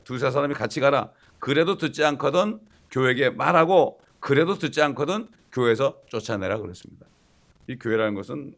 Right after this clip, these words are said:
굉장히 거룩한 곳이에요. 주님의 몸입니다, 여러분. 주님의 몸이에요. 예? 몸이 썩어보세요. 병원 가서 어떻게 돼? 도려내죠. 새 살이 나죠, 그래야만. 마찬가지예요. 쓴뿌리가 있는 사람들, 회개하지 않는 사람들은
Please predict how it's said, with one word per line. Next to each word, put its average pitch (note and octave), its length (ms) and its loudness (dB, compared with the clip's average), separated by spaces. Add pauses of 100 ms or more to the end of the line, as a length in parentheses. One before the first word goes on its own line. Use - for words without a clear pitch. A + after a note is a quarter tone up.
(120)
굉장히 E3 480 -8
거룩한 G#2+ 360 -8
곳이에요. F2 320 -10 (440)
주님의 C3+ 440 -2
몸입니다, A#2 600 -4
여러분. E2 560 -6 (480)
주님의 C#3+ 340 -4
몸이에요. E3 760 -2 (420)
예? D#3 180 -8 (840)
몸이 D3+ 240 -2
썩어보세요. D#3+ 800 -2
병원 C3+ 200 2
가서 C#3 200 0
어떻게 B2 200 -2
돼? A#2+ 200 0 (220)
도려내죠. B2 720 2 (260)
새 - 260 -6
살이 A2+ 260 -2
나죠, G2+ 320 -4
그래야만. - 420 -10 (800)
마찬가지예요. - 680 -12
쓴뿌리가 F3 640 0
있는 D3+ 200 0
사람들, C#3 460 -4 (300)
회개하지 C3 380 4
않는 A#2 220 0
사람들은 A2+ 420 -4